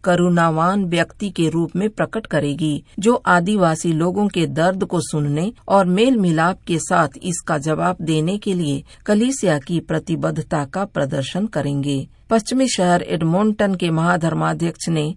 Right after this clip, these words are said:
इस बसंत ऋतु में रोम की यात्रा के दौरान कनाडा के मूल निवासियों के प्रतिनिधियों के साथ संत पापा की बैठक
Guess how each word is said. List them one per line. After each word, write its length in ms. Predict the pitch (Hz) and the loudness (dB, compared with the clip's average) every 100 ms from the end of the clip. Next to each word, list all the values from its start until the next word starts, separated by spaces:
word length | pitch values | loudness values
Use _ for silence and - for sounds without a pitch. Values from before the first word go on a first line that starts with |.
| - | 0
इस 200 | 254 - | 0 0
बसंत 460 | 160 175 214 220 - | 0 0 2 0 0
ऋतु 360 | 170 214 220 | -2 0 0
में 220 | 180 160 160 | 2 2 2
रोम 360 | 156 196 226 | 2 2 2
की 220 | 214 165 | 0 -2
यात्रा 380 | 156 170 180 185 | 0 0 0 -2
के 180 | 170 160 | -2 -2
दौरान 540 | 156 156 175 175 139 - | 0 0 2 0 -2 -2
कनाडा 460 | 202 185 180 185 208 | 2 4 4 2 0
के 220 | - 175 | 0 -2
मूल 320 | 147 165 214 | 0 0 2
निवासियों 720 | 190 165 156 185 - 190 196 | 2 0 0 -2 -2 -2 -2
के 160 | 180 175 | 0 -4
प्रतिनिधियों 800 | - 160 - 170 175 175 196 190 | -2 -6 -2 -2 0 0 -2 -2
के 160 | 165 | -4
साथ 300 | 151 175 165 147 | -2 2 0 -2
संत 320 | - - 240 | -4 2 2
पापा 420 | - 160 147 160 156 | 2 0 2 0 0
की 180 | 170 | -2
बैठक 380 | 151 165 170 165 | 0 -2 0 -4